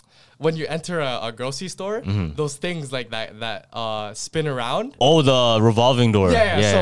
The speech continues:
Speaker 2: yeah.
Speaker 1: so me and my grandma and my little sister were going in the convenience store, and I did the, uh, thing where I went in halfway and I went back,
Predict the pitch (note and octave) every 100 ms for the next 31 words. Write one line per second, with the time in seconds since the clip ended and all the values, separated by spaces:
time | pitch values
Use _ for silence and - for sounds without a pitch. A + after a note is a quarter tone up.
0 | E2+ D#2 - - C#4+ B3+ A#3+ C#4 D4 A#3
1 | G3+ E3 F3 G3 G#3+ F#3+ E3 D#3+ E3 -
2 | F#3+ F3 C#3+ D3 D#3 D3+ C3+ B2+ B2 D#3
3 | F#3 - G#3 A#3+ _ _ _ D3+ D#3 E3+
4 | F#3 G#3 G#3+ F3 C#3 C3 - E3 E3 D3
5 | C3 - _ C#3+ D3 C3 D#3+ E3 C3+ C#3+
6 | C#3+ - C3+ G3+ - - - D#3 C#3 C3
7 | D3 - C3 A2+ -